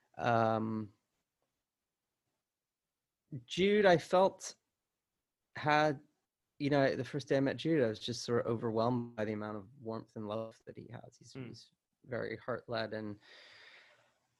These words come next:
Speaker 1: um, and I felt,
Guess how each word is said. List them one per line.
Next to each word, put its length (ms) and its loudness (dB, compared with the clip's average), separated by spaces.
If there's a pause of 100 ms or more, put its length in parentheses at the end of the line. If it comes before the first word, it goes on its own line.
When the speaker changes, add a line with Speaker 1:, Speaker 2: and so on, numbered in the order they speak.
Speaker 1:
um, 440 6 (200)
and 220 2
I 280 6
felt, 960 0